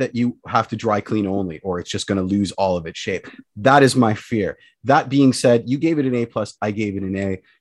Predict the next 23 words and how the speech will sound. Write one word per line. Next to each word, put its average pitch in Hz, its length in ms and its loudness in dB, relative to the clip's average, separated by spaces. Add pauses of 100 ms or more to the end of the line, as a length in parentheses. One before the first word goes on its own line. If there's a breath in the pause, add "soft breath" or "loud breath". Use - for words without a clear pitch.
(180)
That's 104 260 0
awesome. 87 520 -6 (400)
Um, 127 440 4 (120)
moving 160 340 2
on 135 300 4
to 123 360 -4
our 104 320 -2
opponent 127 680 -2
in 104 240 -6
a 98 120 -6
one 110 280 -2
one 107 220 -2
draw, 107 420 -2 (140)
uh, 101 240 -6
over, 101 420 -4
over 101 240 -2
the 98 80 -4
weekend, 107 540 -2
at 107 220 -6
the 120 80 -8
weekend, 143 480 -4 (440 loud breath)
is 113 240 2
this 139 400 0